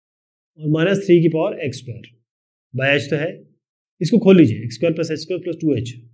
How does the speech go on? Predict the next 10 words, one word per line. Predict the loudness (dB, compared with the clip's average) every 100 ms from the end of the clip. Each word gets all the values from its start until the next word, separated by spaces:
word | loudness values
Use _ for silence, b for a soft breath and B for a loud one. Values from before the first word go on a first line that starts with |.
| -12
a | -8
plus | -4
b | -2 -2
whole | -2
square | -4 -6
से | -6
खोल | -8
लीजिए। | -12 -16 _ _ _ _ _ _ _ _ _ _ _ _ _ _ _ _ _
अब | 4 6
इसमें | 8 6